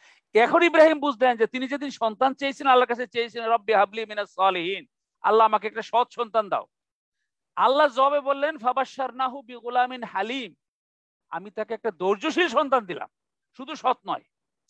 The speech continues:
সতের পাশাপাশি ধৈর্যের গুণটাও তাকে দিয়ে দিলাম। তিনি এইবার বুঝলেন যে এই যে ধৈর্যশীল সন্তান দিলেন, সেদিন আল্লাহ যে বলছিলেন, এই ধৈর্যশীলের গুণটা এখন প্রয়োজন ছিল। এবার বাপ বেটা দুইজনেই কি হলো?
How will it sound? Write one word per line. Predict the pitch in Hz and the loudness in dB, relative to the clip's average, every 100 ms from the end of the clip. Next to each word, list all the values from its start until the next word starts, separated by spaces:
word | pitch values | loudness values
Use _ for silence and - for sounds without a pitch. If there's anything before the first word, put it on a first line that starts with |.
| _ | _
সতের | - 190 247 | -6 -2 -2
পাশাপাশি | 214 220 233 247 294 415 - _ _ | -2 -2 -2 -4 -4 -8 -10 _ _
ধৈর্যের | 214 269 285 302 | 0 2 2 -4
গুণটাও | 294 285 | 0 0
তাকে | 269 247 | 0 -4
দিয়ে | 220 202 | -8 -10
দিলাম। | 165 123 - _ _ _ _ | -10 -10 -14 _ _ _ _
তিনি | 196 190 | -6 0
এইবার | 180 175 | 2 2
বুঝলেন | 151 151 135 143 | 0 -8 -12 -12
যে | 131 | -6
এই | 160 214 | -2 -2
যে | 208 | -4
ধৈর্যশীল | 185 202 156 214 254 | -10 -12 -14 -18 -12
সন্তান | 226 247 240 247 | -6 -4 -2 -4
দিলেন, | 233 233 | -4 -6
সেদিন | 185 220 | -6 -2
আল্লাহ | 214 214 | 0 0
যে | 214 | -4
বলছিলেন, | 214 247 226 160 _ _ _ _ _ _ _ | -8 -4 -2 -2 _ _ _ _ _ _ _
এই | - 147 | -10 -10
ধৈর্যশীলের | 156 151 165 175 160 160 | -10 -14 -14 -12 -10 -12
গুণটা | 143 156 147 143 | -14 -18 -6 -4
এখন | 127 135 135 | -4 -12 -20
প্রয়োজন | 127 120 123 127 | -18 -18 -18 -20
ছিল। | _ _ _ _ _ _ _ _ _ _ _ | _ _ _ _ _ _ _ _ _ _ _
এবার | 196 185 | -2 0
বাপ | 165 170 | 2 2
বেটা | 160 170 160 | 2 -2 -2
দুইজনেই | 156 151 160 160 | -6 -16 -12 -12
কি | 143 | -10
হলো? | 156 139 107 | -10 -10 -12